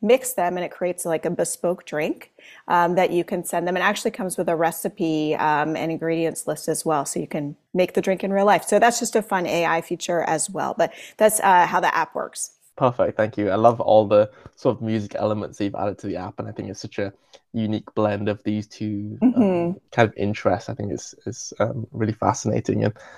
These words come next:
Speaker 2: I guess the kind of obvious question is, why did you feel that music, when you were creating the,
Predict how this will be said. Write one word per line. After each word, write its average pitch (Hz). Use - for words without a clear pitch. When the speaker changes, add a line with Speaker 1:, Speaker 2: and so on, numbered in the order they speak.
Speaker 2:
I 156
guess 156
the 110
kind 110
of 98
obvious 120
question 110
is, 107
why 117
did 120
you 110
feel 110
that -
music, 107
when 107
you 104
were 107
creating 110
the, 104